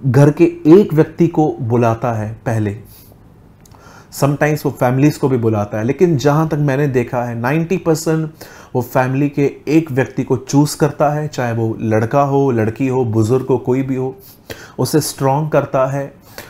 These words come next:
और स्ट्रॉन्ग करने के बाद वो उसके द्वारा अपने परिवार में, आपके परिवार में वो पहुंचता है। आपने देखा होगा कि परमेश्वर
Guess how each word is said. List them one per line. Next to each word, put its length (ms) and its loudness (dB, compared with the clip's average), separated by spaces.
और 140 0
स्ट्रॉन्ग 560 -2
करने 240 -2
के 120 -4
बाद 280 -2
वो 120 0
उसके 400 2
द्वारा 640 2
अपने 200 -8
परिवार 580 -2
में, 300 -8
आपके 200 -6
परिवार 460 -2
में 80 -8
वो 60 -6
पहुंचता 600 -6
है। 180 -12
आपने 240 0
देखा 320 -2
होगा 440 -2
कि 440 -2
परमेश्वर 800 2